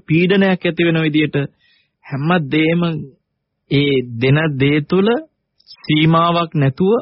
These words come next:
අසීමිතව ඒ දේ ගන්න ඕනේ. මේ අපිට කතා කරන්න වටින කරුණු. එතකොට ඔන්න කිරි දෝනකොට ඉතිරි කරන්නේ නැතුව කිරි දෝනවා කියන කාරණා.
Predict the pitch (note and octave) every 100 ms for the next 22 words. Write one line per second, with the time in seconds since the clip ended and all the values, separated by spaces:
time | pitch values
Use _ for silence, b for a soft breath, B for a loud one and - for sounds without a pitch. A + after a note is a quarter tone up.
0 | - - B2 D#3+ F#3+ G#3 G3+ G#3+ G3+ E3+
1 | D#3+ D#3+ C#3 B2+ A#2+ A2 - - _ _
2 | _ _ _ _ _ _ _ _ _ _
3 | _ _ _ - C#3+ D#3 E3 D#3+ D3+ D#3
4 | D3+ D3 D3 C#3+ C3 C#3 D3+ D#3 D3+ C#3+
5 | - - B2+ C#3+ C#3+ C3+ D3+ G#3+ b b
6 | b b - D3 E3+ E3+ F3 F3 F3+ E3+
7 | C#3+ D#3+ D#3 D#3+ D#3+ D#3 D#3 D#3 D3+ D3+
8 | D3 C#3 C#3 C#3 C3+ C3 C3 A#2 A2 -